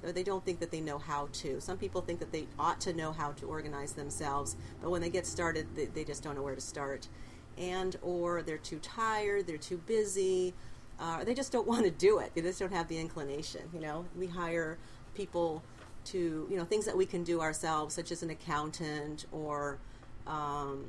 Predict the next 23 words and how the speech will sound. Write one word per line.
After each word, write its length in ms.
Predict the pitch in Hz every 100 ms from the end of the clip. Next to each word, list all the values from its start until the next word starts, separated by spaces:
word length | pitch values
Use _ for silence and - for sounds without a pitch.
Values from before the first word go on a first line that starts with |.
| -
a 40 | 147
hairdresser. 1080 | 165 151 151 156 147 151 151 143 143 147 151
Maybe 180 | 143 143
we 120 | 147
could 120 | 139
cut 120 | 147
our 120 | 143
own 80 | 143
hair. 140 | 156 139
Well, 140 | 139
that's 160 | 135 -
probably 260 | 147 139
not 160 | 139 143
a 40 |
good 160 | 135 139
idea, 360 | 139 151 143 139
but, 560 | 139 127 - 123 -
<laughs> 40 | 131
um, 560 | 165 160 156 151 156 - - - - - - - - -
you 100 | 247
know, 80 | 208
other 220 | 220 240
professions 800 | 240 214 196 185 208 180 180